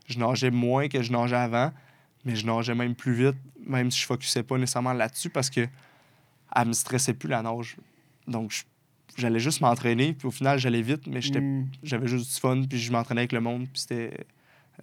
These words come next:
Speaker 1: c'était juste le fun de même, là.
Speaker 2: Mais tu sais, il y a quelque chose dans le triathlon, dans cette, dans cette, dans cette équation-là, de dire que le triathlon, c'est un sport où, euh, l'équation est assez proportion-, on a l'impression que l'équation est assez proportionnelle entre le temps investi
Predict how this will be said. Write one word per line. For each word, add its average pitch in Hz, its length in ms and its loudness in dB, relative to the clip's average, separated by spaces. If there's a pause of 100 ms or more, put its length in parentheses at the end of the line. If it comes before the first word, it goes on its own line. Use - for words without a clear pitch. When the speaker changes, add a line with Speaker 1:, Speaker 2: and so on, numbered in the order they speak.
(140)
Speaker 1:
c'était - 180 -4
juste 113 180 -4
le 120 80 -2
fun 120 160 -4
de 110 40 -2
même, 107 120 -4
là. 110 340 -8
Speaker 2:
Mais 170 80 0
tu 156 40 0
sais, 269 80 4
il - 20 6
y - 40 6
a - 40 6
quelque 156 140 -4
chose 233 160 0
dans 156 120 2
le 139 80 0
triathlon, 147 460 -2
dans 160 140 2
cette, 151 440 -6
dans 143 200 -4
cette, 139 200 -8 (600)
dans 135 160 -4
cette 135 260 -6
équation-là, 139 680 0
de 160 100 -2
dire 143 260 -2
que 131 200 -4 (420)
le 151 80 -2
triathlon, 160 360 2
c'est 185 100 -2
un 156 80 4
sport 202 360 4
où, 165 200 2
euh, 143 220 0 (880)
l'équation 160 600 2
est 220 100 -2
assez 143 180 0
proportion-, 143 460 -4
on 156 140 0
a 147 80 2
l'impression 180 500 2
que - 60 -8
l'équation 151 360 -2
est 175 100 -2
assez 135 160 -2
proportionnelle 151 600 -2
entre 156 260 -2
le 143 80 0
temps 147 140 0
investi 165 640 0